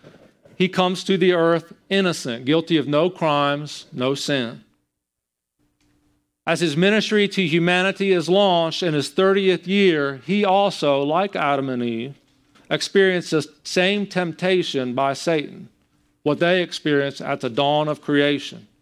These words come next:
And the same tactic was really used there. Did God really say?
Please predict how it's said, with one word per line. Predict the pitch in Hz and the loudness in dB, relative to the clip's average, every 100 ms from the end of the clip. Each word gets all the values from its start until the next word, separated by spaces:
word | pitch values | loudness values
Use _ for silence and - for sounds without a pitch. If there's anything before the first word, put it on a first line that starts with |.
| _ _ _ _ _ _ _ _ | _ _ _ _ _ _ _ _
And | 156 170 | -2 0
the | |
same | 170 214 214 | 2 0 0
tactic | 214 226 214 - 139 - | -2 0 0 -2 -4 -2
was | 139 | 0
really | 160 170 160 | 2 2 2
used | 160 190 185 - | 2 2 0 -2
there. | 110 110 123 _ _ _ - | -6 -6 -16 _ _ _ -2
Did | 247 220 | -2 0
God | 202 180 160 | 2 2 2
really | 165 165 160 | 0 0 0
say? | - 170 165 170 | 0 0 -2 -6